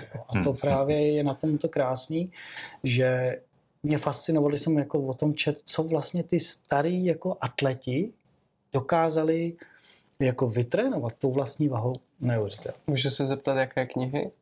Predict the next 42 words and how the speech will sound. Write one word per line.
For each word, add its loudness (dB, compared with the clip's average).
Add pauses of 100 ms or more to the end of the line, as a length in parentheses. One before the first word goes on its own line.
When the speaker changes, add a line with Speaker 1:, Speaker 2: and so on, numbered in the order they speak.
Speaker 3:
třeba -2
v -16
tom? -2
Speaker 1:
A 2
mě 4
inspirovalo 2
Trénink 0
vězně, -2 (360)
krásný -2
Speaker 2:
Mhm. 0
Speaker 1:
učení. 0 (640)
Speaker 3:
Jo. 0
Speaker 1:
Tam 2
jsem 0
se -2
třeba 2
dočetl, 0
to -4
mě 2
fascinovalo, 0
že -2
nějaký 0 (580)
chlapík, -2
Francouz, -2
myslím, 2
to 0
měl 4
takovou 0
sílu 0
v 2
ruce, -2 (1080)
že 2
vlastně 0
jako, 0
jak 0
jsou -4
ty -2
šrouby 4
na 0
autě, 0
na 0
kole 0